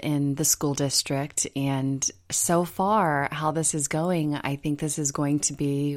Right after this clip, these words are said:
what I do for the foreseeable future. I'm gonna continue writing, of course, over on realityt dot com and maybe some other outlets and maybe, um,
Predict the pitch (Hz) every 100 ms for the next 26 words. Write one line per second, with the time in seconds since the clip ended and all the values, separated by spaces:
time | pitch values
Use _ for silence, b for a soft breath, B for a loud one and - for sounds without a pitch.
0 | - 147 156 156 156 151 180 220 - -
1 | - - 151 147 156 139 131 143 139 127
2 | 123 - 123 - 127 - - 131 147 151
3 | 139 156 156 160 139 135 143 143 147 -
4 | - 131 131 156 - - B B B B
5 | - 147 151 151 139 135 139 143 - 147
6 | 147 147 - 139 143 147 139 131 143 165
7 | 147 135 - 131 - 135 139 - 143 135
8 | 135 135 131 131 - 127 123 127